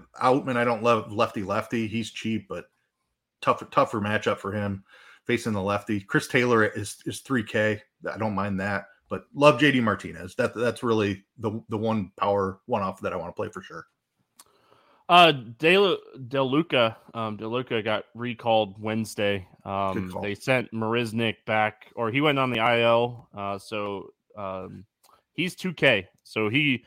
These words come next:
Speaker 2: he has, like, stolen base type speed and, like, home run power. So you could play him at two K,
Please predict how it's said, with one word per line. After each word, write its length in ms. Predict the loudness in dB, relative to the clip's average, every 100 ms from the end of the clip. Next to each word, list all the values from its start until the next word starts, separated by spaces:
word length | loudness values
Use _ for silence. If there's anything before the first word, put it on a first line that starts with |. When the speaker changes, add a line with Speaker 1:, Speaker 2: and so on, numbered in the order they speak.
| _ _ _
Speaker 2:
he 140 | 6
has, 240 | 6 6 4
like, 360 | 0 0 -6 -20 _ _ _ _
stolen 460 | -6 0 2 4 4
base 260 | 2 2
type 300 | 2 0 0 _ _
speed 760 | -14 -12 -6 -4 -2 -2 -4 -6
and, 260 | -2 -2 -2
like, 180 | -6 -6
home 260 | -6 -4
run 240 | -2 -4 -2
power. 540 | 0 2 2 0 -4 _ _
So 320 | -10 -6 -6
you 140 | -6
could 160 | -10 -8
play 220 | -4 -4
him 320 | -2 -4 -6 -12 _ _ _ _ _
at 180 | -6 -4
two 160 | -6 -4
K, 380 | 0 0 -2